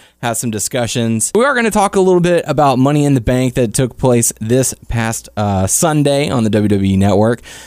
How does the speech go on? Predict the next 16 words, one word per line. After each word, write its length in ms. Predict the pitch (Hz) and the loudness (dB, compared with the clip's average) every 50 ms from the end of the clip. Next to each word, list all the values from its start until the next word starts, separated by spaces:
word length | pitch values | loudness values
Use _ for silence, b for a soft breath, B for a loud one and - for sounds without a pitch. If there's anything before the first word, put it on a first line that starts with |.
| B B | B B
Uh, 280 | - 104 104 104 101 - | -2 0 2 2 2 0
they 140 | 107 123 | 0 -2
had 120 | 120 131 110 | -2 0 -2
the 80 | 110 | -2
kickoff 400 | - - 170 156 - 160 147 135 | -2 -2 -2 0 0 0 0 2
match 420 | 139 135 131 127 131 127 - - - _ | 2 0 0 0 -2 -4 -4 -8 -10 _
starting 460 | - - - 151 139 139 135 131 127 123 | -8 -4 -2 0 0 2 2 2 2 2
with, 220 | 123 117 110 - | 2 0 0 0
uh, 160 | 123 113 107 - - | 0 0 2 0 0
R-Truth 680 | - 147 156 151 143 - - - 143 147 147 143 - B B B B B B _ | 0 0 0 0 0 -2 -2 0 2 2 2 2 0 B B B B B B _
going 240 | 127 131 143 143 135 | -2 0 0 2 0
up 180 | 131 135 139 - | 0 0 -2 -4
against 480 | 117 117 131 135 - - - - - | -6 -6 -6 -8 -8 -10 -14 -14 -14
King 460 | - - 135 131 143 147 147 151 151 - | -6 -4 -2 -2 0 0 0 0 0 -2
Barrett. 760 | - - 110 104 120 123 135 123 95 87 82 - - - - - B B B B B | -4 -6 -4 -2 0 2 2 2 0 -2 -4 -6 -6 -8 -8 -8 B B B B B
<laughs> 160 | 123 B | -18 B